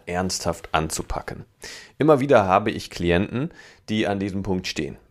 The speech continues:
die einfach bisher ihre ganze Aufmerksamkeit auf ihre Karriere gerichtet haben,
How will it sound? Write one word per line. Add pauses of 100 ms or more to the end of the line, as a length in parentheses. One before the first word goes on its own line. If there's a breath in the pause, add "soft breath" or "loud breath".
(180)
die
einfach
bisher (480 loud breath)
ihre
ganze
Aufmerksamkeit
auf
ihre
Karriere
gerichtet
haben,